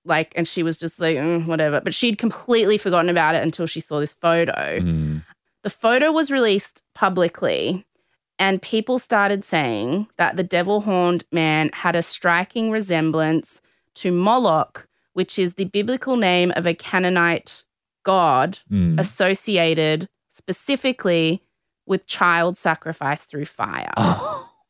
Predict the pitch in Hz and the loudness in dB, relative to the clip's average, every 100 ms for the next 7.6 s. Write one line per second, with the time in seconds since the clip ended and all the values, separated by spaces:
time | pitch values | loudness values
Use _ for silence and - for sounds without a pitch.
0 | _ _ _ _ - 135 - 135 104 87 | _ _ _ _ 0 0 0 0 0 0
1 | 85 67 - 85 80 80 80 76 - - | -2 -8 -4 0 2 2 0 -4 -10 -4
2 | 220 214 214 240 247 262 277 208 196 208 | 0 0 0 0 0 2 0 2 2 4
3 | 202 202 165 202 - 180 175 180 175 175 | 4 2 2 0 0 0 0 0 0 -2
4 | 180 202 185 170 165 - 165 151 - 180 | -2 0 2 4 2 0 0 0 -2 -4
5 | - 202 185 185 - _ _ _ 196 165 | 0 0 0 -2 -6 _ _ _ -6 -2
6 | - 156 156 165 - 160 147 - 151 - | 0 2 2 0 -4 -4 -2 -2 -2 0
7 | 147 135 76 - _ - | -2 0 -2 -4 _ -20